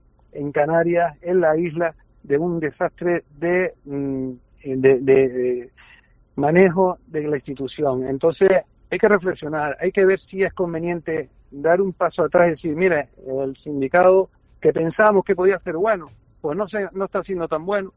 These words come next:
hay que hacer un sacrificio y hay que apoyar a nuestra institución, a nuestro club, a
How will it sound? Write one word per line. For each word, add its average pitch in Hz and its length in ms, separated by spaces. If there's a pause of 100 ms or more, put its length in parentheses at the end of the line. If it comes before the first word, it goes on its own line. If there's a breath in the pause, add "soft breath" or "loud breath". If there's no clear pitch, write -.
(380)
hay 185 120
que 196 80
hacer 190 160
un 165 80
sacrificio 180 720 (560)
y 156 140
hay 165 120
que 185 300
apoyar 165 420
a 175 60
nuestra 175 200
institución, 180 600
a 160 60
nuestro 143 360
club, 190 360
a 135 420